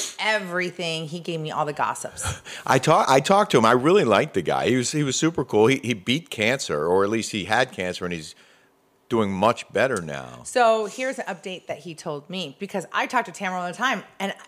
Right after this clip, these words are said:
Speaker 1: Tamara never told me any of this stuff.
Speaker 2: Yeah.
Speaker 1: So it was kind of, it was, it was interesting. So their eldest daughter, Sydney, graduated in three years with honors, and now she is, um, going to be, do some kind of movies. Like, she's, she's into movies.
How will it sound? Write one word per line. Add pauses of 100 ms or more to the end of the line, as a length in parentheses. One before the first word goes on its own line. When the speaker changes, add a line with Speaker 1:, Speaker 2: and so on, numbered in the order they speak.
Speaker 1:
Tamara
never
told
me
any
of
this
stuff.
Speaker 2:
Yeah.
Speaker 1:
So
it
was
kind
of,
it
was,
it
was
interesting. (440)
So
their
eldest (160)
daughter,
Sydney, (580)
graduated (520)
in
three
years
with
honors,
and
now
she
is,
um,
going
to
be,
do
some
kind
of
movies.
Like,
she's, (220)
she's
into
movies.